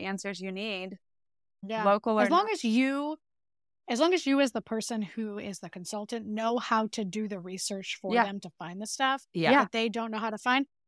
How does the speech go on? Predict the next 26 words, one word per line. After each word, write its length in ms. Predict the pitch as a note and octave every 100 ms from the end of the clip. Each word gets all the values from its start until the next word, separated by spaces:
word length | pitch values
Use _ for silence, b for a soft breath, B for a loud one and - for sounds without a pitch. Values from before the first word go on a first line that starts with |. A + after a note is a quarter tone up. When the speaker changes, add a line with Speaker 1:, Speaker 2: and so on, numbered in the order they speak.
| _
Speaker 2:
then 120 | B3+ B3+
it, 100 | B3
yeah, 200 | A#3+ F3
it 60 |
doesn't 220 | C4+ C#4 A#3
really 240 | A3 G3
matter. 240 | F#3+ F3+ G#3+
I 100 | D4
was 80 | E4
just 160 | E4+ D4+
Speaker 1:
Mm-hmm. 20 |
Speaker 2:
wondering 380 | C4+ A#3+ A#3 A3+
if 240 | G#3 - _ _ _ _
it 120 | C4 B3+
was 120 | A#3+
a 60 | A#3
more 280 | A#3 A3+ A3
a 100 | G#3
local 500 | G#3 B3+ C4+ C#4 B3+
thing, 320 | - C4 B3
because 480 | A#3 - A3+ G#3 - _
once 340 | G#3+ C4 C4+ D4
you 80 |
have 260 | G#3 A3+ G#3+
a 60 | F#3+
network 500 | F#3+ G3+ A3 A3+